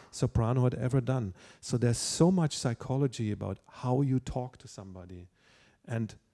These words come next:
my main idea of a masterclass is not that people come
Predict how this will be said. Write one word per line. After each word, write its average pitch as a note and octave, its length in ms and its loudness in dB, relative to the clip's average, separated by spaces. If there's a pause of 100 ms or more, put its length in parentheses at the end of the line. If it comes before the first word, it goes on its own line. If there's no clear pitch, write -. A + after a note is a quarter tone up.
(540)
my A2 420 4
main C#3 640 6 (920)
idea B2 340 8
of B2 100 6
a A#2 40 4
masterclass A2 760 -2
is - 160 -8
not A2 380 2
that A2 200 -2
people A2+ 300 0
come G2 360 -6